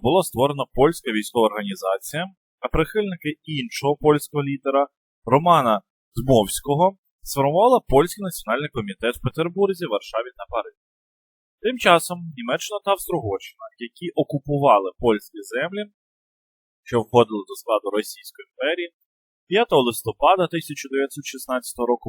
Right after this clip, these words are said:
проголосили створення на цих територіях Регенського королівства Польського. Метою появи маріонеткової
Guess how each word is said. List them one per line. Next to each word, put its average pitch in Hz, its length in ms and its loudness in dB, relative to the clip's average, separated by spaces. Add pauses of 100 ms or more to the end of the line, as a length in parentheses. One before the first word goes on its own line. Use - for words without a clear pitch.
проголосили 113 600 0 (100)
створення 170 540 0
на 165 60 -6 (120)
цих 156 140 -8 (120)
територіях 135 560 -2 (520)
Регенського 104 540 2
королівства 98 640 -4 (100)
Польського. 131 420 -2 (680)
Метою 262 380 2
появи 185 560 2
маріонеткової 143 720 0